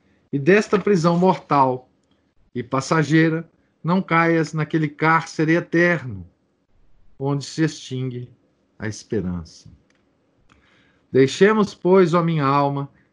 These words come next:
esta alegria e este desejo de morrer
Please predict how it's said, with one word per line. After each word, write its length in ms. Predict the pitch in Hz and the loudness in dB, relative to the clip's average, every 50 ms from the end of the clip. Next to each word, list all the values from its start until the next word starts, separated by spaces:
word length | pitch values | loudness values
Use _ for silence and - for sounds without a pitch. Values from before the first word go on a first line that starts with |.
| _ | _
esta 260 | - 120 - - - 151 | -10 -10 -6 -2 0 2
alegria 640 | 160 165 156 143 143 160 185 190 190 185 180 - - | 4 4 4 4 2 2 4 4 4 4 2 2 0
e 100 | 147 151 | -2 0
este 280 | 147 143 - - - 156 | 0 -2 -2 -6 -4 0
desejo 520 | 170 170 151 123 139 156 156 147 143 147 | 2 2 2 2 2 2 2 2 0 -2
de 80 | 151 170 | -2 -2
morrer 480 | 185 185 147 131 139 143 143 139 - | 0 0 2 4 4 4 2 0 -2